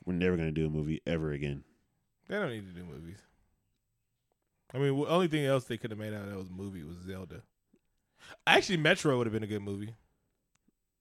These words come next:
Speaker 1: Why are you, like, saying this? Like, eh, it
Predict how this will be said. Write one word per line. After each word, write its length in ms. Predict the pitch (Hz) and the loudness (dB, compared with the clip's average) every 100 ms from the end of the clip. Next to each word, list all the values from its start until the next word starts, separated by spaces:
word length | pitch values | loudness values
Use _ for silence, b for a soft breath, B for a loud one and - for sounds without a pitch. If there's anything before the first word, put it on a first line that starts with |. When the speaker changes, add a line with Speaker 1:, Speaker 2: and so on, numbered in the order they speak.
| _ _ _ _ _ _ _ _ _ - | _ _ _ _ _ _ _ _ _ -6
Speaker 1:
Why 180 | 92 | 0
are 40 | 110 | 4
you, 200 | 123 107 | 4 4
like, 140 | 87 | 2
saying 240 | - 101 90 | 0 0 2
this? 160 | 92 | 0
Like, 160 | 87 87 | -2 -2
eh, 200 | 143 | -2
it 80 | 151 | -2